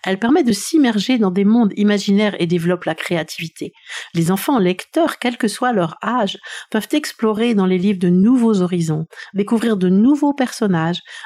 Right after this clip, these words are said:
imaginer de nouvelles histoires. La lecture tend à aiguiser également leurs réflexions. Elle leur permet de développer leur esprit critique et les incite à réfléchir à des problèmes complexes, tout en les, les aidant à mieux comprendre le monde qui les entoure.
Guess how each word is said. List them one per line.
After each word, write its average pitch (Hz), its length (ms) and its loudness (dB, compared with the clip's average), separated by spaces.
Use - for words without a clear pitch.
imaginer 202 520 2
de 185 120 0
nouvelles 175 600 2
histoires. - 580 -12
La 165 140 0
lecture 220 520 -2
tend 185 180 -2
à 160 180 -2
aiguiser 190 500 0
également 175 400 0
leurs 156 200 0
réflexions. - 600 -6
Elle 151 140 -2
leur 147 200 -4
permet 190 380 0
de 170 100 -2
développer 151 420 -2
leur 156 160 -2
esprit 151 400 -4
critique 202 580 -2
et 190 100 -2
les 180 160 2
incite 220 260 -2
à 190 40 -2
réfléchir 202 440 0
à - 60 0
des 175 100 0
problèmes 170 400 -2
complexes, - 680 -4
tout 294 200 -2
en 269 60 2
les, 208 320 2
les 190 260 0
aidant 170 380 -2
à 180 100 0
mieux 190 260 4
comprendre 196 720 0
le 160 120 2
monde 165 280 0
qui 175 140 -12
les 151 160 -8
entoure. 156 540 -12